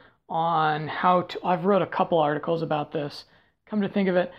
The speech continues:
So I'm gonna encourage you to read those articles thoroughly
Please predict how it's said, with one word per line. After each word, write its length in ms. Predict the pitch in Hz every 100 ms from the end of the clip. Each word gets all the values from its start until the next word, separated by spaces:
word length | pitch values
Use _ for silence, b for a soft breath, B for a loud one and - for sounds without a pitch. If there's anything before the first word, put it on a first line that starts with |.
| B B _
So 140 | -
I'm 180 | - 214
gonna 160 | 220 -
encourage 560 | 214 - 269 285 196
you 140 | 190 202
to 180 | -
read 640 | 175 175 208 220 214 202 160
those 280 | 185 180 175
articles 720 | 175 165 - 175 160 156 - _ _ _
thoroughly 800 | 240 220 202 180 175 175 165 185